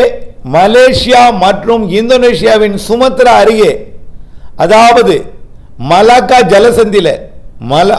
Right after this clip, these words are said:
அதாவது மலேசியா சிங்கப்பூருக்கும் இந்தோனேஷியாவிற்கும் இடைப்பட்ட மலாக்-, மல-, ஜலசந்தியில நீடித்து கொண்டிருந்த அந்த காற்றழுத்த தாழ்வு மண்டலம், ஆழ்ந்த காற்றழுத்த தாழ்வு மண்டலமாக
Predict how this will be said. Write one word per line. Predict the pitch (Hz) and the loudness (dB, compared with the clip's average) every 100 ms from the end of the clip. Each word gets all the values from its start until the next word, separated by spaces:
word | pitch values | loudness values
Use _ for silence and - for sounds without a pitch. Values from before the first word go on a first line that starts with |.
| 170 | 0
அதாவது | 208 226 226 180 | 2 2 2 2
மலேசியா | 190 240 240 254 190 | 2 2 2 0 0
சிங்கப்பூருக்கும் | 220 233 196 208 180 214 254 - - - - 160 | 0 0 2 2 2 0 -4 -8 -18 -20 -12 -6
இந்தோனேஷியாவிற்கும் | 226 247 254 254 240 240 240 208 208 208 | -4 0 0 0 2 2 2 2 0 2
இடைப்பட்ட | 226 233 226 220 190 | 2 2 2 0 0
மலாக்-, | 202 233 233 - - - | 2 2 0 -8 -16 -6
மல-, | 147 135 - - - - - - 120 | -4 -2 -4 -10 -16 -18 -20 -8 0
ஜலசந்தியில | 175 240 247 233 240 208 | 2 2 2 2 2 2
நீடித்து | 226 233 208 | 0 0 -2
கொண்டிருந்த | 214 202 190 190 165 - - - - | 0 0 0 2 2 -2 -8 -10 -2
அந்த | 165 196 185 165 151 - - - - | -2 0 0 0 -2 -8 -20 -8 0
காற்றழுத்த | 185 220 - 233 233 - 247 240 | 2 2 2 2 2 2 0 0
தாழ்வு | 202 208 202 180 | 2 2 2 0
மண்டலம், | 185 202 196 151 - - 180 | -2 0 0 -2 -4 -4 0
ஆழ்ந்த | 226 240 240 233 | 2 2 0 0
காற்றழுத்த | 214 208 214 208 208 202 | 0 0 0 0 -2 0
தாழ்வு | 185 202 196 | 2 2 2
மண்டலமாக | 190 190 185 190 | 0 0 0 0